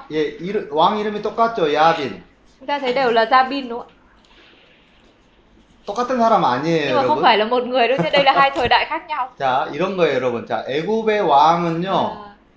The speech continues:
Speaker 2: Tại sao có cái điều này? Ví dụ như là vua của Ai Cập.
Speaker 1: 그냥 파라온이에요,
Speaker 2: Thì có
Speaker 1: 파라온.
Speaker 2: một cái danh từ chung để chỉ là Pharaoh đúng không ạ?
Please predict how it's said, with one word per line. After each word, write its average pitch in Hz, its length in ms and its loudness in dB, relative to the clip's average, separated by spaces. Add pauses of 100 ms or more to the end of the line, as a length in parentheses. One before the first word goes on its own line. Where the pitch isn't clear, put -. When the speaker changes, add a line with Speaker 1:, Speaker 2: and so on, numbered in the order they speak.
(760)
Speaker 2:
Tại 262 120 -6
sao 320 140 0
có 269 160 0
cái 302 80 -10
điều 294 140 -2
này? 254 220 -4
Ví 254 120 -8
dụ 294 160 -8
như 285 120 -6
là 262 200 2
vua 294 300 0
của 277 120 -2
Ai 240 200 2
Cập. - 200 0 (280)
Speaker 1:
그냥 160 320 0 (340)
파라온이에요, 170 500 2 (120)
Speaker 2:
Thì - 60 -10
có 156 40 -6
Speaker 1:
파라온. 240 220 4
Speaker 2:
một 330 100 0
cái 320 120 0
danh 302 220 0
từ 262 160 -2
chung 294 260 -4
để 240 180 0
chỉ 226 160 -2
là 208 120 -2
Pharaoh 277 560 0
đúng 262 100 -14
không 285 40 -16
ạ? - 20 -16